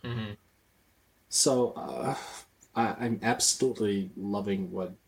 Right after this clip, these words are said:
Speaker 2: Durant is doing for the sake of the team, even though <laughs> he should get paid more.
Speaker 1: Right.
Speaker 2: Uh, but no, it, it's, the Warriors have had an A plus offseason so far. It's
Speaker 1: Yeah.
Speaker 2: ridiculous how well they've, they've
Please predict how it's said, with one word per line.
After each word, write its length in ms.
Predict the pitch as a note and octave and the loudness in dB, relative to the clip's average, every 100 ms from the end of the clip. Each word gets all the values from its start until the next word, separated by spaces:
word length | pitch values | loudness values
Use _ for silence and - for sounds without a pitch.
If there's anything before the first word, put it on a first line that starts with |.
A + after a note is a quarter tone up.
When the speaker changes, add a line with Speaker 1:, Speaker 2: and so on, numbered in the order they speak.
| - | -4
Speaker 2:
Durant 320 | G#2 G#2 G2 | 0 2 2
is 100 | F#2 | 2
doing 300 | - G2+ G2 | 2 2 2
for 80 | F#2+ | 0
the 100 | F#2 | 2
sake 220 | - F#2+ | 2 2
of 100 | F#2 | -2
the 60 | - | -2
team, 460 | - A#2 A#2+ A#2+ G2 | 2 4 4 2 0
even 200 | G2 F#2+ | 0 0
though 240 | F#2 F#2+ - _ | -2 -6 -10 _
<laughs> 180 | _ - | _ -2
he 80 | |
should 320 | A#2 - A#2+ - | 2 4 4 2
get 180 | - | -2
paid 320 | - B2 B2+ - | 0 -2 -2 0
more. 320 | B2+ D3 - G#3 - F3+ | 2 2 0 -6 -6 -4
Speaker 1:
Right. 280 | C3+ A#2+ E2 - - | 2 2 0 -6 -14
Speaker 2:
Uh, 80 | F2+ - A#2 - | -14 -14 -18 -4
but 240 | C3+ A#2+ G2 F#2+ - | 2 2 2 -4 -10
no, 260 | F2+ G2 | -4 -4
it, 280 | F#2 G2 - | -2 -4 -4
it's, 560 | - A2 - - - - _ _ - _ - - | -8 0 2 2 0 -4 _ _ -20 _ -16 -2
the 120 | - | 2
Warriors 600 | A2+ A2 C#3 C3+ A2+ G#2 | 4 6 6 6 4 2
have 140 | G#2+ G2 | 0 2
had 240 | G2+ F#2+ | 2 2
an 140 | F#2 F2 | 0 -4
A 160 | F2+ - | -6 -8
plus 580 | - F2+ - - - - _ _ - | -8 -6 0 0 -2 -10 _ _ 0
offseason 540 | G2 - G2 - - | 2 2 2 2 0
so 120 | - | -2
far. 400 | - - D#2+ - - _ | -4 -8 -8 -10 -16 _
It's 200 | A#2 - | 4 6
Speaker 1:
Yeah. 160 | A2+ G2 - | 4 2 -2
Speaker 2:
ridiculous 540 | - A2+ - G2 - - | 2 2 2 0 2 2
how 120 | G2+ | 4
well 320 | F#2+ F2+ F2 D#2 | 2 0 -2 -2
they've, 320 | F#2 F2+ - _ | -4 -4 -12 _
they've 260 | - F2+ | -4 -4